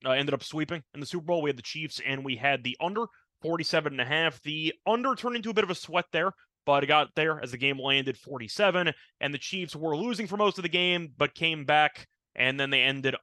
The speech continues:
up having a nice showing there in overtime as they scored the game-winning touchdown, courtesy of Mecole Hardman. So the Niners, really the story of the game was them not going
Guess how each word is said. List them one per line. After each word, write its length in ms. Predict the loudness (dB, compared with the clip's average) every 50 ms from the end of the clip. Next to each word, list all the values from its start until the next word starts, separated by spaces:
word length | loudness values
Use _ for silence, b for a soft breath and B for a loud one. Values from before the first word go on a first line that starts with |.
| _ 0
up 280 | 0 0 0 0 -4
having 420 | -2 2 4 4 4 4 0 0 0
a 60 | 2
nice 160 | 0 0 0
showing 320 | -2 -2 -4 -2 -4 -4
there 140 | -4 -4 -2
in 40 | -2
overtime 580 | -2 -4 -4 -4 -4 -2 -2 -2 -2 -2 -4 -8 b b b b _ _
as 280 | 2 2 2 2 0 -2
they 120 | -4 -4
scored 320 | -4 -6 -6 -6 -6 -4
the 60 | -4 -2
game-winning 260 | -4 -4 -4 -4 -4
touchdown, 440 | -2 -2 -2 -2 -2 -4 -4 -4 -4
courtesy 400 | -6 -6 -6 -6 -6 -6 -6 -6
of 80 | -6
Mecole 260 | -6 -6 -4 -4 -4
Hardman. 320 | -4 -4 -6 -6 -8 -16 -20 _ _ _
So 500 | -6 -4 -2 0 2 2 2 2 2 0 B B B B B B B
the 80 | B 4
Niners, 580 | 6 6 6 6 4 2 2 0 -2 -4 -4
really 220 | -4 -2 -2 -2 -2
the 60 | -2
story 260 | -4 -2 0 0 0 0
of 60 | 0
the 40 | 2
game 220 | 2 2 2 2
was 140 | 0 -2 0
them 180 | 0 0 2
not 240 | 2 2 2 2 2
going 260 | -2 -2 -2 -2 -4